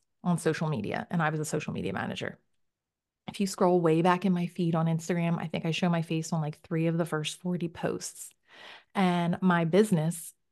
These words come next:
started to tank. And I saw other people around me who weren't even as talented, per se,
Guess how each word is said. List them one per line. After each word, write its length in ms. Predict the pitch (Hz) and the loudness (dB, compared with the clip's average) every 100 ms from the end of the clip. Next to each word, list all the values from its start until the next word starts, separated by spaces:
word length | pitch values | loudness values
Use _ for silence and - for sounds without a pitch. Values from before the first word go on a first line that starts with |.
| _ - | _ -8
started 540 | - - 165 165 160 | -2 4 4 4 0
to 500 | - 175 156 151 156 156 | -2 0 0 0 -2 -6
tank. 540 | - 147 - - - _ _ _ _ _ _ _ _ - | -6 -6 -6 -10 -14 _ _ _ _ _ _ _ _ 2
And 580 | 185 170 165 165 165 - _ _ _ - | 4 4 2 0 0 -2 _ _ _ 0
I 260 | 196 185 185 | 4 4 4
saw 420 | - 190 185 - | 2 2 2 2
other 240 | 180 214 220 | 2 2 2
people 280 | 233 202 185 | 2 0 2
around 320 | 175 185 233 | 4 4 4
me 320 | 180 175 170 _ _ _ _ _ - | 4 0 -6 _ _ _ _ _ -10
who 120 | 208 202 | 0 4
weren't 280 | 196 202 | 6 4
even 240 | 202 190 170 | 6 6 4
as 160 | 170 | 2
talented, 760 | - 220 294 320 196 170 180 233 - _ _ - | 0 2 4 6 6 8 6 4 -8 _ _ -2
per 120 | 185 | 0
se, 500 | 170 180 170 180 190 | 4 6 8 6 4